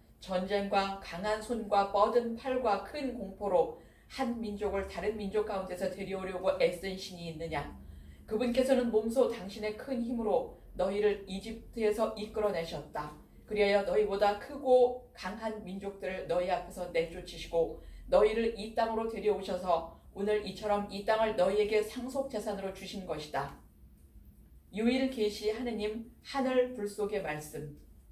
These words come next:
너희 조상들이 이집트로 내려갈 때는 일흔 명밖에 되지 않았지만 이제 주 너희 하느님께서 너희를 하늘의 별처럼 많게 해주셨다.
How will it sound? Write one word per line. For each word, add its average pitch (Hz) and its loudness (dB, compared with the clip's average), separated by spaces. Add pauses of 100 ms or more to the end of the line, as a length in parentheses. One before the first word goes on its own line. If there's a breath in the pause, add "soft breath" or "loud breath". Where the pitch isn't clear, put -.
(680)
너희 196 4
조상들이 208 -2
이집트로 214 2
내려갈 190 0
때는 190 -6
일흔 220 -2
명밖에 208 0
되지 - -8
않았지만 160 -6 (300 loud breath)
이제 208 6
주 220 -2
너희 202 0
하느님께서 233 -2
너희를 185 0
하늘의 262 2
별처럼 208 0
많게 180 0
해주셨다. 160 -8